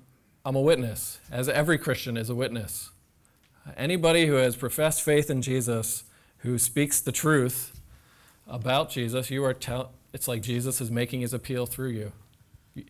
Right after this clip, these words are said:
A witness is a representative. Right? But what was the effect of those who heard Jesus teach them? In Luke twenty-four, he said,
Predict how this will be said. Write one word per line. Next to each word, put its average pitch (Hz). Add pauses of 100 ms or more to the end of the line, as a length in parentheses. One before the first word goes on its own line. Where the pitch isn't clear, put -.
(640)
A 123
witness 175
is 127
a 117
representative. 117 (1200)
Right? 135 (500)
But 139
what 165
was 208
the 190
effect -
of 127
those 135
who 131
heard 139
Jesus 127
teach -
them? 104 (1700)
In 120
Luke 120
twenty-four, 123 (2000)
he -
said, 123